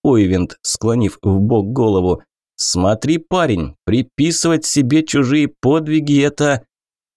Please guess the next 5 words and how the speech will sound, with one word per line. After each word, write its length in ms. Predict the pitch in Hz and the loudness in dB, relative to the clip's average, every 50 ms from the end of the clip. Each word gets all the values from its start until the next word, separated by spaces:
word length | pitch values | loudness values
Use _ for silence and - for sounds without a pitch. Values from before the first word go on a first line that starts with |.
| _ _ _ _ _ _ | _ _ _ _ _ _
Не 300 | - 101 113 117 113 107 | -2 0 2 2 2 2
договорив, 800 | 92 82 98 87 80 87 78 67 82 107 165 202 175 - - - - - | 2 0 -2 0 0 0 0 2 0 0 0 -2 -2 -6 -10 -14 -4 -2
он 260 | 143 175 190 185 180 | -2 0 0 -2 -4
покачал 720 | - 160 156 151 - 127 113 - - - 98 87 80 80 | -4 -6 -4 -2 -2 -4 -4 -4 -4 -2 -2 0 0 0
башкой. 580 | 76 - 92 98 - - - - - - - | 0 0 -2 -2 -2 -6 -6 -8 -8 -8 -8